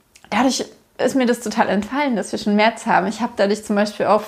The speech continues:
total verplant, dass ich seit einem Jahr podcaste. Ähm, und das ist schon über einen Monat her, dass ich meine erste Folge quasi ja rausgebracht habe. Ähm,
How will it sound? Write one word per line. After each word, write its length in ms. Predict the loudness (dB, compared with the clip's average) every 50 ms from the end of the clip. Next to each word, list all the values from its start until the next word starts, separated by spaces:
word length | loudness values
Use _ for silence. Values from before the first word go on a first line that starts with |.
| -6 -8
total 320 | -8 -6 -4 2 2 2
verplant, 600 | 2 2 -2 -4 -2 0 2 4 4 2 0 -2 -4 -6
dass 140 | -4 -4
ich 120 | -4 -6 -4
seit 160 | -6 -2 0
einem 260 | 0 2 2 2 2
Jahr 120 | 2 0 0
podcaste. 920 | 0 0 0 0 0 0 0 0 2 0 -2 -2 0 2 2 2 0 -4 -4 -4
Ähm, 320 | -2 0 0 0 -2 -4 -6 -12 -18 -12 -6
und 160 | -6 -4 -4
das 160 | -4 -6 -8
ist 200 | -12 -12 -10 -6
schon 240 | -6 -4 -4 -6 -6 -6
über 120 | -4 -2 2
einen 160 | 2 4 4 4
Monat 300 | 2 2 0 0 -2 -2
her, 220 | -2 -2 -4 -4 -6 -12 -16 -16 -16 -18 -20 -8 -4
dass 140 | -2 -2 0
ich 80 | 0 0
meine 220 | 2 2 2 2
erste 300 | 2 0 -2 -2 -6 -6
Folge 400 | -2 0 2 2 2 0 -2 -4
quasi 340 | -2 0 0 2 2 2 2
ja 160 | 2 2 2
rausgebracht 540 | 2 0 -2 -2 -6 -6 -6 -6 -4 -2 -2
habe. 120 | -2 -2 -4 -10 _ _ _ _ _ _ _ _ _ _ _ _ _ _ _ _ _ _ _
Ähm, 680 | -2 0 2 2 0 0 0 0 0 0 0 -2 -4